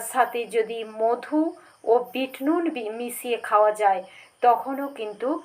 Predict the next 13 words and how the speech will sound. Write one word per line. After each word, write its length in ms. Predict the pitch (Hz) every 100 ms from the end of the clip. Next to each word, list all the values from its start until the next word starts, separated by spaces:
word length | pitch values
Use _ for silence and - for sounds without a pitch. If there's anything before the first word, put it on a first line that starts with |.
| -
খাবারে 540 | - 214 214 214 202 185 - _ -
রুচি 500 | 208 226 220 - 277
আসে। 400 | 226 190 - 180 175 - _ _ _ _ -
আর 220 | 233 254 254
কি 100 | 294
করা 280 | 285 294 285
যেতে 280 | 277 285 302
পারে 280 | 294 294 339 - _ _ -
না, 180 | 254 254 254
তেলে, 300 | 277 269 285 302 - 240 -
তেলাকুচা 600 | 254 269 285 302 320 320
পাতা, 440 | 262 226 - 208 185 - - _
সেটাকে 600 | - 269 247 262 262 254